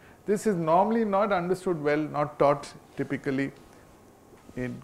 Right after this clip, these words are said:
courses in structural analysis. So we have just rigid structures like this. You know, you've probably learnt this formula, M plus R equal to two J.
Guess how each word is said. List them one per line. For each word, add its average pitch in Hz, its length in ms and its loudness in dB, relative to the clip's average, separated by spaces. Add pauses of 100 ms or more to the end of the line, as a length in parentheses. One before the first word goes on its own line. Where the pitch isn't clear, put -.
courses 131 380 -6
in 135 160 -8
structural 131 400 -10
analysis. 117 320 -14 (920)
So 220 140 4
we 196 120 8
have 175 400 10 (480)
just 156 280 6
rigid 147 300 2
structures 143 480 -2
like 127 160 2
this. 131 300 -4
You 170 80 -6
know, 160 120 4
you've 143 380 0
probably 147 300 0
learnt 139 460 -2
this 135 180 -6
formula, 135 540 -4
M 147 180 -2
plus 139 240 4
R 135 240 8
equal 135 240 -2
to 127 140 -8
two 135 120 -4
J. 131 200 -2